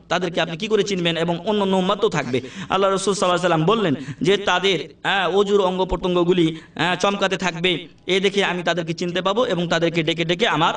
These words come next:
হাউজে কাউসার থেকে, আহ, পানি পান করাবো। যারা একবার পানি পান করবে সেখান থেকে তারা আর কোনোদিন লা ইয়াজমাউ আবাদা, আর কোনোদিন তারা পিপাসিত হবে না। সেখানে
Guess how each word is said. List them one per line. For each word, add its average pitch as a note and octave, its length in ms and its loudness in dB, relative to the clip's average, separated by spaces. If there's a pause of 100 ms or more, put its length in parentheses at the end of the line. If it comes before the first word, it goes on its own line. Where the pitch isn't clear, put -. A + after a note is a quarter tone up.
হাউজে E3 260 0
কাউসার D#3+ 280 0
থেকে, F#3+ 400 -2 (280)
আহ, G3+ 220 0
পানি G#3+ 200 0
পান F#3+ 160 0
করাবো। E3+ 500 -4
যারা G3 400 0
একবার B3 400 -2
পানি A3 200 -4
পান F3+ 180 -4
করবে E3+ 320 -6
সেখান E3 160 -6
থেকে D#3+ 160 -6
তারা D#3 220 0
আর F3 200 0
কোনোদিন F3+ 360 -2 (720)
লা E3+ 320 4
ইয়াজমাউ G3 440 0
আবাদা, F3 600 0 (200)
আর A3+ 260 2
কোনোদিন G3 300 -4
তারা E3+ 180 0
পিপাসিত E3 400 -4 (440)
হবে F3+ 260 0
না। D3 260 0 (200)
সেখানে F#3+ 520 0